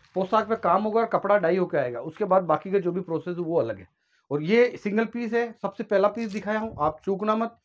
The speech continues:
इसका जो ऑफर का प्राइस अभी आपको मैं बताऊंगा तो आप सरप्राइज हो जाएंगे,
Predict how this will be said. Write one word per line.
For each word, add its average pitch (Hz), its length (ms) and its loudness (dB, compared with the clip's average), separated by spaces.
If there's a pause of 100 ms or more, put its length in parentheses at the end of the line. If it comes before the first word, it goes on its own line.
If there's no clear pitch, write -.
(300)
इसका 202 220 -2
जो 220 140 2
ऑफर 214 160 -2
का 226 100 2
प्राइस 214 300 0
अभी 220 180 -2
आपको 196 240 -2
मैं 214 100 -2
बताऊंगा 202 320 -2
तो 196 80 0
आप 185 100 0
सरप्राइज 180 420 -2
हो 135 60 -4
जाएंगे, 104 260 -12